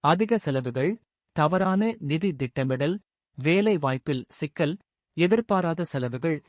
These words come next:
இவை முக்கிய காரணங்கள். உதாரணமாக, ஒரு குடும்பம் புதிதாக வீடு வாங்கும்போது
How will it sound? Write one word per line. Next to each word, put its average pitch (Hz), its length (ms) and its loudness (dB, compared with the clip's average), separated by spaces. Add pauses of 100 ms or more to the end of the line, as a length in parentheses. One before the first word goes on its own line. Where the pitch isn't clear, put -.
(160)
இவை 151 240 2 (160)
முக்கிய 156 360 -4
காரணங்கள். 127 600 0 (1000)
உதாரணமாக, 139 720 0 (540)
ஒரு 170 240 2
குடும்பம் 202 500 2
புதிதாக 151 580 0 (100)
வீடு 156 300 -2
வாங்கும்போது 131 680 -2